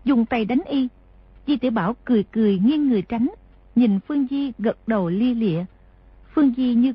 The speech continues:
cười mà không phải cười, như giận mà không phải giận. Dưới ánh lửa soi sáng, nói không hết vẻ kiều diễm.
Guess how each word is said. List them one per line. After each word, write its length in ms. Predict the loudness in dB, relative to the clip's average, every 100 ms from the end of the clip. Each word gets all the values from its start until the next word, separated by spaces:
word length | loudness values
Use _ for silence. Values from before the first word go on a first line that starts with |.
| -2
cười 220 | -2 0
mà 160 | 0 -2
không 200 | -2 -4
phải 160 | -2 -4
cười, 360 | 0 0 0 -4 -16 -6
như 160 | -2 -2
giận 260 | 0 2 2
mà 120 | 0 -4
không 220 | -6 -4
phải 160 | -2 -2
giận. 320 | 0 0 0 -4 -12 -20 -20 -20 -16 -2
Dưới 240 | 2 2
ánh 220 | 2 0
lửa 180 | 2 0 -2
soi 160 | -4 -4 -4
sáng, 240 | -2 -2 -2 -14 -14 0
nói 240 | 2 2 -2
không 180 | -2 0
hết 260 | -2 -4
vẻ 200 | -4 -6
kiều 320 | -6 -2 0 0 0
diễm. 240 | 0 0